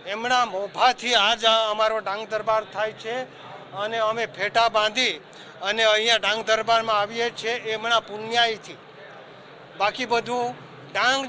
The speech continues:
જિલ્લાના જંગલ સાથે અમારો નાતો છે. આજે પ્ર-, પ્રજાને મારો આટલી જ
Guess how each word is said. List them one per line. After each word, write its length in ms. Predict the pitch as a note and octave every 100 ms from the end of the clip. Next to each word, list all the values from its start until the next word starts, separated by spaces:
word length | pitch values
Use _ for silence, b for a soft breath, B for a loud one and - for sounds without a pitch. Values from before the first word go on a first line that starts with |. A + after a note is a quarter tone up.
| A#3 G#3+
જિલ્લાના 540 | A#3+ A#3+ B3 B3 A#3+
જંગલ 440 | A3+ A3 A3+ B3
સાથે 360 | A#3 G#3+ A3+ A3+
અમારો 400 | A3+ A3+ A#3 A3+
નાતો 420 | A3 G3+ G#3 A#3
છે. 260 | - G#3 C3+ G2+ - - - - - - - - -
આજે 300 | F#3 G#3 B3+
પ્ર-, 320 | B3 A3 A#3 - -
પ્રજાને 480 | G#3 G#3+ B3 B3 B3+
મારો 280 | A#3 B3
આટલી 460 | A#3+ G#3+ G3+ A#3
જ 60 | B3+